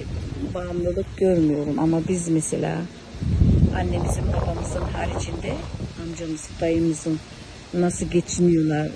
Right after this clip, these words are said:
onları bir sorgun ederiz yani, takarız kafamıza. Ama bunlarda öyle bir şey yok. Çocukları on sekiz yaşına geldiğinde evden "Kanat çırpıp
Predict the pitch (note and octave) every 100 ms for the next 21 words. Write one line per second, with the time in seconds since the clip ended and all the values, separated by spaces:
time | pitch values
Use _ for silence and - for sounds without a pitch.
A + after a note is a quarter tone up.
0 | - F3 E3 E3 E3+ E3 - - - -
1 | - - - - - F3+ E3+ F3 D#3+ D3+
2 | C#3+ C#3+ D#3+ C#3+ A#2 A2 C#3 - - -
3 | - - - - - G#3 G3 F3+ D3+ -
4 | C#3+ D3 C#3 - - E3 E3+ E3 E3+ E3+
5 | E3 E3+ E3 - - - - - - -
6 | - - - - - - - - F3+ -
7 | F#3+ F3+ F#3 - - - - - - -
8 | - - - - - - - - - -
9 | F3 F3 F3 F3+ F3 F3 E3+ F3+ F3 F3+
10 | D#3+ D#3 E3 E3 E3 B3 - - - -
11 | - - - - - - - - - -
12 | - - - E3+ D#3 F3+ G#3 A#3+ - -
13 | E3+ D#3 - - - -